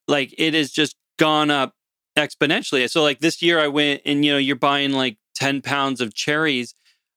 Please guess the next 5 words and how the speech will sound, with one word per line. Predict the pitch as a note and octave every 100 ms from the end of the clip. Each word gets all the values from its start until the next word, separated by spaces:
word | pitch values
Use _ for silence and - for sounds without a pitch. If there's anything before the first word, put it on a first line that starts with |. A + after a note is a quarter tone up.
| -
uh, | B2+ A#2+ A2+ F2+ - _ -
for | -
forty | C3 - C3+ B2
dollars. | A#2 C3+ F#3 B2 - - _ _ _ _ _ _
And | D3 D3 C#3 C3+